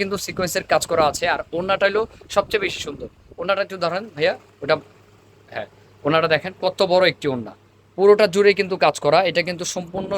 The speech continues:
সিকোয়েন্সের কাজ করা আছে, সম্পূর্ণ পিটানো কাজ করা, প্রচ-, প্রত্যেকটা কিন্তু সিকোয়েন্সের কাজ। সাইডে কিন্তু এই বর্ডারটা থাকবে,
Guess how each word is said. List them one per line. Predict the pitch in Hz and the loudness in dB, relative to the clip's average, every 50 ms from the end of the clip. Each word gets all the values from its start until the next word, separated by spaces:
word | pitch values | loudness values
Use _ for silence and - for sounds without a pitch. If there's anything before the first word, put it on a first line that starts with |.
| 190 190 - | -6 -6 -8
সিকোয়েন্সের | 175 170 - 190 190 185 - 196 180 - 160 | -12 -8 -6 -6 -6 -4 -6 -8 -2 -2 -2
কাজ | 147 143 - | -2 -2 -4
করা | 156 151 143 139 | -2 0 0 0
আছে, | 135 - - 269 - - - - - _ _ _ _ - | 0 0 -6 -8 -10 -14 -20 -20 -20 _ _ _ _ -2
সম্পূর্ণ | 170 170 175 170 - 196 196 196 190 180 | -2 -2 0 -2 -4 -4 -4 -4 -6 -6
পিটানো | 190 185 185 190 185 180 - 170 | -2 0 2 2 2 2 2 0
কাজ | 151 - - | 0 0 0
করা, | 151 151 185 190 - | 0 -2 -2 -2 -4
প্রচ-, | 180 156 - - - - | -10 -12 -12 -14 -14 -8
প্রত্যেকটা | - 165 - - 170 - 180 160 | -6 -6 -4 -4 -4 -4 -4 -4
কিন্তু | 175 175 185 180 - | -4 -4 -6 -6 -6
সিকোয়েন্সের | 165 151 160 147 135 147 131 | -2 0 0 0 0 -2 -4
কাজ। | 131 120 - - | -4 -4 -2 0
সাইডে | 147 147 156 170 170 | 0 0 2 0 -4
কিন্তু | 175 - 170 | -4 -4 -4
এই | 156 147 | -2 0
বর্ডারটা | 147 143 151 147 - 147 - | 0 0 -2 -4 -4 -6 -8
থাকবে, | 143 139 - - | -8 -6 -6 -8